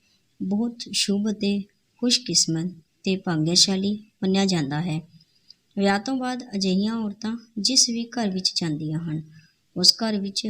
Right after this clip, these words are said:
ਖੁਸ਼ੀ, ਸੁੱਖ ਸ਼ਾਂਤੀ ਅਤੇ ਖੁਸ਼ਹਾਲੀ ਲੈ ਕੇ ਆਉਂਦੀਆਂ ਹਨ। ਅਜਿਹੀਆਂ ਔਰਤਾਂ ਘਰੇਲੂ ਕੰਮਾਂ ਵਿੱਚ ਨਿਪੁੰਨ, ਬੁੱਧੀਮਾਨ ਅਤੇ ਪਰਿਵਾਰ ਨੂੰ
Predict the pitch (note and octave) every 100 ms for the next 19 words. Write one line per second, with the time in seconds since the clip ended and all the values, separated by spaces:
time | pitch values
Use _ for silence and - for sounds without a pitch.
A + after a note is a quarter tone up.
0 | G3+ - F#3 - E3+ E3+ - _ - -
1 | G#3+ - - E3+ D3+ D#3 D#3+ E3 - _
2 | _ _ - F3 - D#3 - - _ _
3 | G#3+ G#3 F#3+ D#3+ F3 G3 F3+ - G3 -
4 | D#3 D3 C#3+ D#3 D#3+ - - _ _ -
5 | F3+ F3 F3+ G3+ G3 G3 F#3+ F#3 - _
6 | G#3+ G#3 F#3 F#3 F#3 D#3 D3 C#3+ D3+ -
7 | - - F3 E3+ E3 D#3 D#3 - - -
8 | _ - F3 E3 F#3 G3 F3+ F3 - -
9 | F#3 G#3 G#3+ G#3+ E3+ D#3 D3+ D3+ D3+